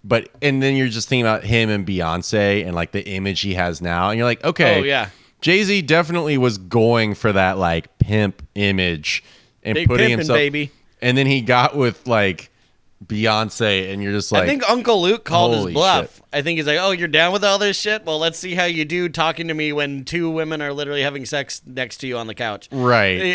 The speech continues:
Speaker 2: He, he, <laughs> and, uh, he called his bluff, and, uh, he straightened his act out. <laughs>
Speaker 1: But, but basically, yeah, like, I feel like that was dump-worthy because it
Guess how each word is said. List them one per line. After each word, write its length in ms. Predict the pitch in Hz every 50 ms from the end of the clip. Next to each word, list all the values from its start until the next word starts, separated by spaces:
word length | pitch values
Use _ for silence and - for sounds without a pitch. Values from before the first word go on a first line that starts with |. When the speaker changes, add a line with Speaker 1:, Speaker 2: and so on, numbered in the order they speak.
| 165
Speaker 2:
He, 260 | 160 190 190 247 285 226
he, 460 | - - 247 226 202 202 190 180 190
<laughs> 0 |
and, 240 | 220 - - 190 175
uh, 160 | 165 170 175
he 80 | 180 165
called 240 | - - 180 190 196
his 100 | 202 185
bluff, 360 | 156 208 233 254 247 247 -
and, 180 | 160 151 151 151
uh, 120 | 151 151
he 120 | 151 175 175
straightened 340 | - - 151 160 170 190
his 120 | 196 170 175
act 240 | 170 170 190 180 180
out. 380 | 156 151 147 - 196 - - _
<laughs> 60 | _ - - -
Speaker 1:
But, 400 | 104 135 139 135 - - - -
but 200 | 196 190 185 151
basically, 680 | 196 208 226 214 - - 196 - - 165 160 156 143 139
yeah, 360 | 135 135 135 123 107 98 98
like, 220 | 104 113 110 -
I 100 | 131 135
feel 140 | 123 147 156
like 180 | 160 156 127 -
that 140 | 139 131
was 160 | 131 131 120 101
dump-worthy 540 | - 120 117 107 - 120 113 107 101 104
because 360 | 95 90 104 95 - 113 101 90
it 160 | 101 101